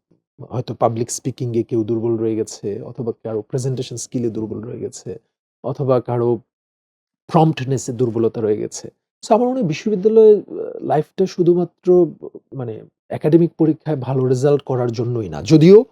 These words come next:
আমি একাডেমিক পরীক্ষায় ভালো রেজাল্ট করার গুরুত্বকে অস্বীকার করছি না। That also important। কিন্তু এর পাশাপাশি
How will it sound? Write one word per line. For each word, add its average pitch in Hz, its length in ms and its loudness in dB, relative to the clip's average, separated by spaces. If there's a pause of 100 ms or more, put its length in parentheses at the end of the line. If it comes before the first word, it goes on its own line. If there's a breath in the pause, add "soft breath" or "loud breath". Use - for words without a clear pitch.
(340)
আমি 147 200 0
একাডেমিক 151 540 0
পরীক্ষায় 156 340 0
ভালো 120 300 -4
রেজাল্ট 139 340 2
করার 127 300 2
গুরুত্বকে 127 560 0
অস্বীকার 113 400 -2
করছি - 320 -12
না। - 140 -20 (400)
That - 360 -4
also 151 280 -2
important। 73 460 -8 (480)
কিন্তু 151 180 0
এর 147 120 0
পাশাপাশি 165 640 -10